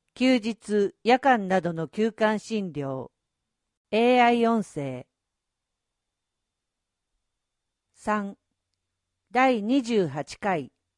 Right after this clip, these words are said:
藤沢環境フェア、エコエコ祭り二千二十五。地球温暖化防止など環境問題への取り組みについて、子どもから大人まで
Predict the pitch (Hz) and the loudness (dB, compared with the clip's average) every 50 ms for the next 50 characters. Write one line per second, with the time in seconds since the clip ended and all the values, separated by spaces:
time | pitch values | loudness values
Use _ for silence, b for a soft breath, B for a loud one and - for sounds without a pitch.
0 | _ _ _ - 214 196 226 254 - - 254 254 247 240 233 - 226 247 254 247 | _ _ _ -10 -8 -6 -6 -6 0 2 4 4 4 4 2 2 0 0 0 0
1 | - - 254 247 240 233 214 196 214 214 190 156 131 127 - _ _ _ _ _ | -2 0 2 2 2 2 0 -2 -4 -2 -2 -2 -4 -8 -12 _ _ _ _ _
2 | _ _ _ _ _ - 202 - - 269 269 269 269 - - 262 247 247 254 247 | _ _ _ _ _ -6 -4 0 2 4 4 4 4 2 0 0 2 2 0 -2
3 | - - 185 156 160 151 147 - - _ _ _ _ _ - 196 208 - - 285 | -2 -6 -10 -8 -8 -8 -10 -10 -14 _ _ _ _ _ -10 -8 -8 -2 0 2
4 | 277 269 233 196 196 220 254 240 196 208 196 175 156 139 123 147 151 151 147 - | 2 2 0 -2 -2 -2 -2 -2 -2 -2 -2 -2 -2 -4 -6 -4 -4 -4 -4 -6
5 | - _ _ _ _ _ _ _ _ _ _ _ _ _ _ _ _ _ _ _ | -8 _ _ _ _ _ _ _ _ _ _ _ _ _ _ _ _ _ _ _
6 | _ _ _ _ _ _ _ - - - - 277 311 320 320 285 269 269 269 262 | _ _ _ _ _ _ _ -18 -16 -6 -2 2 2 4 6 6 6 6 4 4
7 | 277 277 277 269 - 269 269 226 240 254 254 262 240 - 262 240 247 247 202 185 | 2 2 2 2 0 0 0 2 4 4 4 4 2 -2 -4 -2 -2 0 0 0
8 | 170 151 143 - _ _ _ - - 269 277 269 254 - 302 285 285 269 262 285 | 0 -2 -2 -6 _ _ _ -2 0 0 0 0 0 2 4 4 4 4 2 0
9 | 294 277 247 214 196 190 180 180 180 180 165 165 160 - 175 190 220 208 - 247 | 0 0 0 2 2 2 0 -2 -4 -4 -6 -6 -6 -4 -4 -4 -4 -4 -4 -4
10 | 233 233 233 226 226 214 - - 226 226 180 - _ 151 143 131 120 - _ _ | -4 -2 -2 -2 -4 -6 -6 -6 -6 -6 -6 -8 _ -8 -8 -8 -8 -10 _ _
11 | _ _ _ _ - 220 220 262 277 262 277 269 269 269 262 254 254 247 240 240 | _ _ _ _ -2 2 4 6 6 6 4 2 2 2 2 4 4 4 2 2
12 | - 269 269 262 262 254 254 254 240 180 175 160 151 - | 0 0 0 0 0 0 0 -2 -2 -4 -6 -6 -8 -10